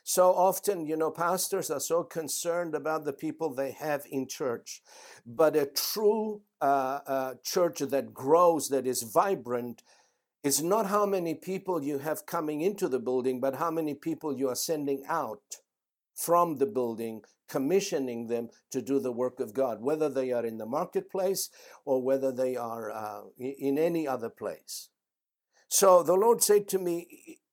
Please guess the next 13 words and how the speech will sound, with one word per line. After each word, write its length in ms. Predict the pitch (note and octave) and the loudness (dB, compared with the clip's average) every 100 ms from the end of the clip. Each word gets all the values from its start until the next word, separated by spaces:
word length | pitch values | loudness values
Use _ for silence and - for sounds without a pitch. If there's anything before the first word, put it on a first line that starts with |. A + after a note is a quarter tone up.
| _ _ _ _ - | _ _ _ _ 0
"The 140 | F3 | 2
way 240 | D#3+ A3 | 4 4
you're 160 | C4 B3 | 4 2
gonna 300 | F3+ G3 E3+ | 0 0 0
grow 440 | C3+ E3+ A3+ F#3 | 0 2 4 4
is 160 | F3 C#3+ | 2 -2
not 380 | E3+ A3+ A#3+ E3 | 0 0 0 0
by 240 | G#3 F#3+ | 2 2
bringing 640 | E3 A2+ C#3+ G#3+ A#3+ G#3+ F#3 | -2 -4 2 4 4 2 0
people 400 | - D#3 D#3+ D3 | -4 -6 -2 -2
into 280 | D3+ - C#3+ | -4 -4 -2
the 100 | C3+ | -2
building, 500 | B2 B2 C3+ E3+ | 0 -2 0 -2